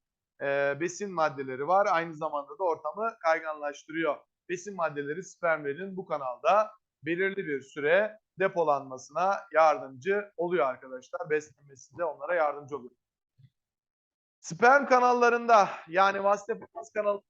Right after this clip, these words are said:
bekleyen spermler daha sonra üretra denilen kanalla beraber penisten dışarıya atılıyor. Az önce de vurguladım, tekrar söylüyorum.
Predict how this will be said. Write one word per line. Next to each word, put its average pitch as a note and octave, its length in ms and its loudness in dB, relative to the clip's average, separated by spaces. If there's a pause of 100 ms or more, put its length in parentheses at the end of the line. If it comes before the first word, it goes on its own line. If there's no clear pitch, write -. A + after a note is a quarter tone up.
bekleyen G3 520 2
spermler F3 720 2
daha G3+ 220 8
sonra F3+ 600 4 (560)
üretra G#3 540 2
denilen D#3+ 540 -4
kanalla F#3+ 540 6
beraber D#3 680 4 (720)
penisten G#3 800 2 (140)
dışarıya D3+ 480 -2
atılıyor. G#3+ 560 4 (280)
Az A3 180 4
önce G3+ 280 -4
de F#3+ 60 0
vurguladım, E3+ 720 -4
tekrar D#3 420 0
söylüyorum. G3+ 720 0